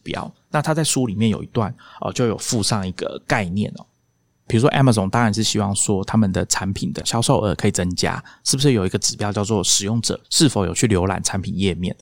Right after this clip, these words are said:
因为所有的下单的界面都是在产品页面上面嘛。一开始他们想说，诶，产品详情页面的数量有没有在增加？也就是说品项有没有增加？那后来他们又改成产品详情页面的浏览量，哦，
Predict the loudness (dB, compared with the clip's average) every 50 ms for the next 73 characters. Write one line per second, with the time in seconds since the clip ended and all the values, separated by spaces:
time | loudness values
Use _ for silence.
0 | _ _ -2 2 2 2 2 2 0 2 4 4 4 4 4 2 0 0 0 0
1 | -2 -2 -2 -2 -2 -4 -4 -4 -4 -8 -12 -20 _ _ -2 0 0 0 0 0
2 | -2 -4 -4 -2 -2 -2 -2 -2 -4 -6 -6 -4 -2 0 0 0 0 -2 -2 -2
3 | -2 -4 -4 -4 -6 -6 -6 -8 -10 -12 -14 -14 -18 -20 -20 -18 _ -2 0 2
4 | 2 2 2 2 2 2 2 2 0 -2 -4 -6 -4 -2 -2 -2 0 0 0 0
5 | -2 -4 _ _ _ -2 2 4 6 6 6 6 6 4 2 0 0 2 2 2
6 | 4 4 4 4 4 4 4 2 2 2 2 2 2 2 2 0 0 0 -4 _
7 | _ -4 0 2 2 2 2 2 2 0 -2 -2 -2 -2 -2 -4 -6 -6 -4 0
8 | 0 0 2 2 2 2 2 0 0 2 2 2 0 0 -2 -2 -2 -2 0 0
9 | -2 -2 -4 -6 -8 -10 -12 -16 -20 -20 -20 -20 -6 -2 2 4 4 4 4 4
10 | 2 2 4 4 2 2 0 -2 -4 -4 -4 -4 -6 -8 -14 -20 _ -6 -2 2
11 | 4 4 4 4 4 2 2 2 0 0 0 0 0 0 0 2 2 2 2 4
12 | 4 4 2 2 2 2 2 2 0 -4 -6 -6 -4 -2 -2 0 0 0 -2 -4
13 | -4 -4 -4 -4 -4 _ _ -14 -14